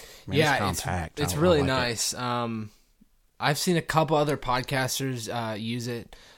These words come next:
Speaker 2: Um, but yeah, mine's got a little tripod, and it's just sits on my desk.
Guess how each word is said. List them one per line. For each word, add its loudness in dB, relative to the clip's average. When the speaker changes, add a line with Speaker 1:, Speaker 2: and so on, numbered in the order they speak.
Speaker 2:
Um, -4
but -2
yeah, 4
mine's 0
got 0
a 0
little -2
tripod, 0
and -8
it's -10
just -8
sits -8
on -4
my -6
desk. -6